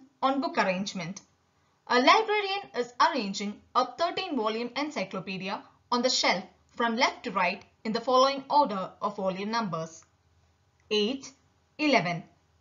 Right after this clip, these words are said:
five, four, nine, one,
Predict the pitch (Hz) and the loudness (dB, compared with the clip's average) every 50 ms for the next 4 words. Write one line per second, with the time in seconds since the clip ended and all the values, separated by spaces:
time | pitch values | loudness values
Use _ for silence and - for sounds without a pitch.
0 | _ _ - 240 202 190 185 190 240 294 - _ _ _ _ _ _ _ _ _ | _ _ 4 6 8 8 6 4 -2 -8 -12 _ _ _ _ _ _ _ _ _
1 | _ _ _ - 302 277 214 165 143 - - _ _ _ _ _ _ _ _ _ | _ _ _ 0 2 2 2 2 -2 -8 -14 _ _ _ _ _ _ _ _ _
2 | _ - 202 202 202 196 196 202 226 277 277 - _ _ _ _ _ _ _ _ | _ -8 -4 -2 -2 -2 -2 -4 -8 -8 -10 -14 _ _ _ _ _ _ _ _
3 | - 226 254 294 262 214 165 156 - | -16 -4 0 0 0 0 -2 -6 -12